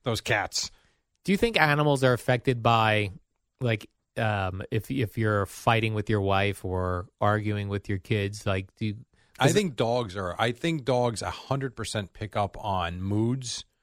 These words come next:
Speaker 1: and tone. Yes.
Speaker 2: Yeah, 'cause, like, Gina and I were arguing the other weekend, and I, I was like, I was feeling bad, like, we were arguing in front of the dog.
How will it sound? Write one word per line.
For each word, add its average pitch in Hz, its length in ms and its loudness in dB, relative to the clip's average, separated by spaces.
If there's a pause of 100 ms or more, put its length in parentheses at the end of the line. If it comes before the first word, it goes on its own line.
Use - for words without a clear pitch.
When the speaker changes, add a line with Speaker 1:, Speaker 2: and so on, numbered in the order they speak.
Speaker 1:
and 104 180 -4
tone. 85 440 -2 (220)
Yes. 95 420 -6 (240)
Speaker 2:
Yeah, 147 220 0
'cause, 117 120 -2
like, 104 220 0
Gina 135 300 0
and 107 120 -2
I 98 120 0
were 98 120 2
arguing 95 400 -2
the 95 120 -2
other 95 140 -2
weekend, 98 360 -4
and 85 120 -10
I, 87 140 -6 (100)
I 101 140 2
was 98 180 -2
like, 90 280 -6 (500)
I 120 60 0
was 107 160 -4
feeling 123 340 -2
bad, 107 220 -2
like, 90 320 -6
we 110 140 -2
were 104 180 -2
arguing 107 340 2
in 92 80 -6
front 98 220 -4
of 85 60 -10
the 87 60 -8
dog. 87 500 -4